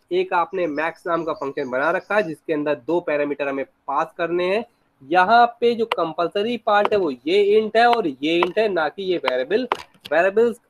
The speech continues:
आपको छूट दी जाती है, आप नाम बदल सकते हो।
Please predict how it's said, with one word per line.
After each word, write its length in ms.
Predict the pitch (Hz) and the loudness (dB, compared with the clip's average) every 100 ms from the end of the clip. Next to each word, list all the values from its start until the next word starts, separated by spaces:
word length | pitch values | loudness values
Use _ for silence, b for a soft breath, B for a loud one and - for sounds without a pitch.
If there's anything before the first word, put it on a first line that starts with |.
| - | 0
आपको 400 | 165 180 - 180 | 2 2 -2 -6
छूट 340 | - 180 208 | -2 -2 -2
दी 120 | 190 | 0
जाती 280 | 214 202 220 | 2 2 0
है, 60 | 226 | 0
आप 200 | 196 - | 0 -2
नाम 380 | 143 147 156 139 _ | -4 -2 -2 -8 _
बदल 240 | 139 160 156 | -2 0 -2
सकते 400 | 151 - - 117 | -6 -8 -10 -8
हो। 220 | 110 | -8